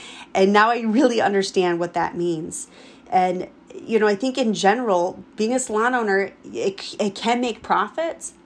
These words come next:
but it is really costly, um, business. It is a very low profit margin as well. Um, industry,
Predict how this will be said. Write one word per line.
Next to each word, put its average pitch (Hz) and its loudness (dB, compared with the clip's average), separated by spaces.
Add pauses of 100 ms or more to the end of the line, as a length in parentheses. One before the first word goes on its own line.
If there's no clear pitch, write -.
but 220 2
it 220 6
is 190 0
really 190 -4
costly, 170 -4 (520)
um, 170 -4
business. 175 -2
It 190 -4
is 214 2
a 233 4
very 226 0
low 208 2 (240)
profit - 0
margin 170 -6
as 151 -10
well. 170 0 (360)
Um, 170 -4
industry, 220 -2